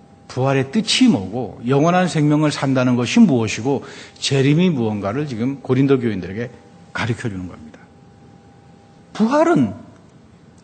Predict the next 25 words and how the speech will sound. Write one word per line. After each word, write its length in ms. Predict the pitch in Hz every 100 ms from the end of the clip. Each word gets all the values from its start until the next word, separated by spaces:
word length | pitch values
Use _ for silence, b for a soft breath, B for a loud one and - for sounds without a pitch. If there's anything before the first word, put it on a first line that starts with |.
| - - b b b b
장차 440 | - 190 214 214 277
오는 320 | 277 285 269
거지만 480 | 226 196 208 208 202
교회 260 | 165 190
속에서 380 | 190 196 185 175
말씀과 460 | 156 131 127 165 160
성령을 420 | 156 151 147 135
통해서 240 | 139 156
너희들이 340 | 156 127 160 175
누리는 380 | 180 320 330 240
거다, 200 | 139 120
믿음을 320 | 131 135 131
통해서. 420 | - 117 104 92 - - - - - - - - - - - - - -
그러니까 380 | - 320 294 240
너희들이 460 | 190 254 269 233
교회 280 | - 202 277
안에서 280 | 262 214 170
새로운 420 | 175 240 247 226
피조물로 540 | 226 294 320 311 285 240
살아가는 460 | 160 175 156 143
것이 340 | 131 110 226 226 B B
부활의 340 | - 156 170 151
삶을 260 | 143 131
사는 240 | 117 160 135
거다. 200 | 110